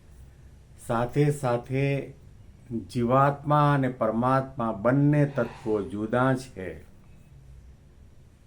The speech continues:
એ પણ આપણને સમજાવે છે. જો બે તત્વ હોય તો જ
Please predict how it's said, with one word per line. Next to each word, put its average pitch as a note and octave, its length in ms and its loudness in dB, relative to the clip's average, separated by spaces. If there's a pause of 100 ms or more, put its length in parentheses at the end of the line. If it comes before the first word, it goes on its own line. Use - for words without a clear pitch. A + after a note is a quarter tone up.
(480)
એ A#2 160 -2
પણ A2+ 220 -6
આપણને G#2 720 -6 (480)
સમજાવે F2+ 580 -12
છે. - 220 -20 (3000)
જો G#2+ 120 -6
બે C3+ 380 2
તત્વ C#3 460 0
હોય A2+ 400 -2
તો B2 400 -2
જ - 80 -10